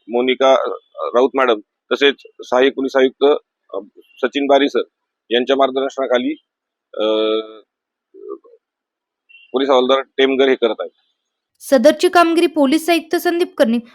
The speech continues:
Speaker 2: पोलीस उपायुक्त मोनिका राऊत, सहाय्यक पोलीस आयुक्त सचिन बारी यांच्या मार्गदर्शनाखाली नाशिक रोड पोलीस ठाण्याचे वरिष्ठ पोलीस निरीक्षक अशोक गिरी,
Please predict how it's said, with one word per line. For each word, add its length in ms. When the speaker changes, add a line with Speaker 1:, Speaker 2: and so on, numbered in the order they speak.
Speaker 2:
पोलीस 360
उपायुक्त 500
मोनिका 440
राऊत, 160
सहाय्यक 460
पोलीस 340
आयुक्त 260
सचिन 420
बारी 200
यांच्या 340
मार्गदर्शनाखाली 960
नाशिक 360
रोड 100
पोलीस 420
ठाण्याचे 360
वरिष्ठ 360
पोलीस 420
निरीक्षक 340
अशोक 320
गिरी, 260